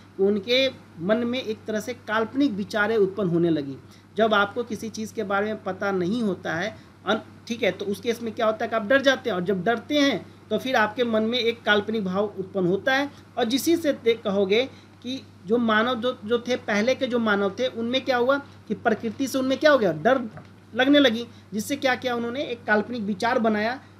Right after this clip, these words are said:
कि हो न हो, इन सारे विचारों का वो क्या करने लगे, एक मतलब निकालने लगे। देखोगे आप कि जो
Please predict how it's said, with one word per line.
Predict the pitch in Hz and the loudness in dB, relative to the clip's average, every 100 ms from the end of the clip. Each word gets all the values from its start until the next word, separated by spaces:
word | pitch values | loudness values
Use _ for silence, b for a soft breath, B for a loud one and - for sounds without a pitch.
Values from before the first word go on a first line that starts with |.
| - | -6
कि | |
हो | 226 185 294 302 | -2 4 4 2
न | 262 | 0
हो, | 240 190 240 269 - - - - - - | 2 2 2 -2 -14 -20 -20 -20 -20 -4
इन | 247 285 | 4 6
सारे | 285 240 247 | 6 6 4
विचारों | 226 240 220 226 | 2 2 4 4
का | 214 233 | 4 4
वो | 226 277 | 6 4
क्या | 277 - 240 226 | 2 -6 -2 0
करने | 233 220 | 0 0
लगे, | 220 220 | 2 0
एक | 285 - 294 - | 0 0 -4 0
मतलब | 202 202 202 214 202 | 2 2 2 2 4
निकालने | 185 180 165 165 | 2 2 0 0
लगे। | 151 139 135 - - b b - - - | -2 -4 -10 -14 -20 b b -20 -12 2
देखोगे | 311 320 285 233 185 | 2 4 2 4 2
आप | 160 175 214 | 2 -2 -4
कि | - | -6
जो | 254 208 262 | -6 -2 -2